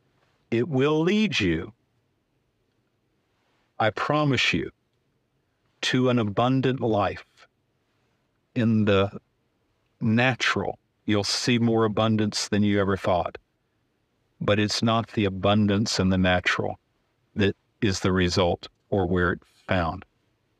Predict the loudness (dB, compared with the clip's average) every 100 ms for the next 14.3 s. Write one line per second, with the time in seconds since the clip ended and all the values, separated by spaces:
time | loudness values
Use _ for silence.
0 | -4 -2 -2 -2 0 2 2 2 2 -2
1 | -10 -20 _ _ -6 -2 0 2 2 -2
2 | -2 -4 -6 -14 _ _ _ _ -2 0
3 | 0 0 -4 -2 -2 -2 -6 -18 _ _
4 | _ _ _ _ _ _ _ _ _ _
5 | _ _ _ -4 0 2 2 2 0 -2
6 | -2 -2 -2 -6 -12 -18 -14 -12 -12 -14
7 | _ _ _ _ _ _ _ -2 0 2
8 | 2 2 2 0 0 0 0 0 0 0
9 | -4 -8 -10 _ _ -2 0 2 0 -2
10 | -4 0 0 -2 -6 -10 _ _ _ -6
11 | -2 -2 0 -2 -2 -2 -2 -2 -4 -10
12 | -16 _ _ _ _ _ -6 0 2 2
13 | -2 -2 -2 -2 -2 0 0 -2 -2 -4
14 | -4 -8 -12